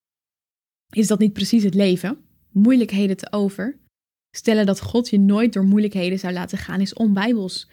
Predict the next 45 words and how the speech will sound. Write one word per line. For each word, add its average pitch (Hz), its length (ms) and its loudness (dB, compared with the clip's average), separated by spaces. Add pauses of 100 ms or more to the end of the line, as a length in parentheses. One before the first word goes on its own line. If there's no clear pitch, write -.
(280)
Jezus 247 340 2
noemt 233 180 4
verschillende 262 480 2
keren 254 340 0
dat 180 120 -4
we 202 80 0
moeilijkheden 202 540 2
zullen 196 220 -4
ervaren. 190 500 -6 (680)
En 240 280 0
iets 349 200 0
in 214 120 6
dit 226 200 2
Bijbelgedeelte 196 800 0
bevestigt 226 680 -4
dat 202 120 0
dat 202 180 0
oké 190 220 0
is: 196 460 -2 (520)
het 190 180 -4
als 180 100 -4
moeilijk 180 320 2
ervaren. - 560 -4 (600)
De 208 100 2
gedachte 202 420 2
bekruipt 196 420 0
me 196 100 4
vaak 190 220 -2
genoeg 185 360 0
dat 190 160 -6
ik 196 120 -4
bepaalde 202 380 0
gevoelens 196 420 0
weg - 220 -8
moet 202 160 0
drukken. 180 380 -2 (580)
"Nee, 180 300 -2
dat 190 140 -2
is - 160 -6
niet 196 160 0
zo 190 120 2
moeilijk 202 300 4
als - 200 -4
je 180 100 0
denkt." 196 440 0